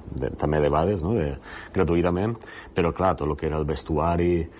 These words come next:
el, n'hi havia que ens el van deixar perquè van participar cinc, cinc companyies de recreació històrica, que ens van vindre, pues, en armament, en vehicles, en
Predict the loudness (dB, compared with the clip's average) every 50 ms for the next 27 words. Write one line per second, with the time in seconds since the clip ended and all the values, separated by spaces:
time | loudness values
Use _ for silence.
0 | -20 -20 -20 -20 -18 -10 -4 0 2 2 2 2 2 0 0 -4 -6 -6 -4 -2
1 | 2 2 4 2 2 2 0 -2 0 0 0 2 2 2 2 2 2 0 0 2
2 | 0 0 2 0 0 0 0 0 0 -2 -2 -2 -2 -2 -2 -2 0 0 0 0
3 | 0 0 0 0 0 0 -2 -4 -6 -8 -10 -12 -16 -18 -18 -16 -12 -6 -2 0
4 | 0 2 2 2 0 2 0 0 0 0 0 -2 -2 -2 -2 -2 -2 0 -2 -2
5 | 0 0 2 2 2 0 -2 -4 -6 -6 -10 -20 -20 -20 -16 -8 -4 -4 -2 0
6 | 0 0 2 2 2 2 2 2 2 0 0 -2 -4 -4 -4 -4 -2 -2 0 0
7 | 0 0 0 0 0 0 2 2 2 2 2 2 2 0 0 0 0 0 0 0
8 | 0 2 2 2 2 2 2 0 0 2 2 2 0 0 -2 -2 -2